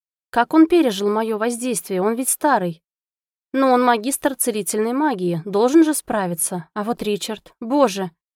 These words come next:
на Ричарда я так злилась, что не жалела сил на заклинание. Сердце ускорило ритм, и пальцы поджались от страха, когда представила мужа в луже крови.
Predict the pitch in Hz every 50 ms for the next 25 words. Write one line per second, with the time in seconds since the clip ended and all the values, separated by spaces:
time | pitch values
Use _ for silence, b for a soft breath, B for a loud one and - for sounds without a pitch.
0 | _ _ _ 247 254 247 240 254 294 262 - 262 240 220 240 240 226 262 262 -
1 | - 359 349 262 196 214 233 254 294 294 226 190 175 - - - - - - -
2 | 247 254 262 262 262 269 262 294 302 311 330 330 - - 359 294 240 214 185 185
3 | 190 - 226 254 269 262 240 202 185 175 170 170 170 165 _ _ _ _ _ _
4 | _ _ _ _ _ _ _ - - - - 269 269 269 - - 294 294 269 -
5 | - - 220 208 208 214 214 233 254 254 247 196 - - 185 180 175 - _ _
6 | _ - 220 - - 247 269 294 311 302 - - 208 165 - 196 202 190 214 214
7 | 185 185 175 - - 220 - - - - 285 285 269 - - 180 - 185 180 180
8 | 190 185 - - 185 - - - - 196 190 180 185 180 185 185 190 208 262 285
9 | 254 214 180 170 180 180 175 165 196 202 - - 233 208 175 160 165 160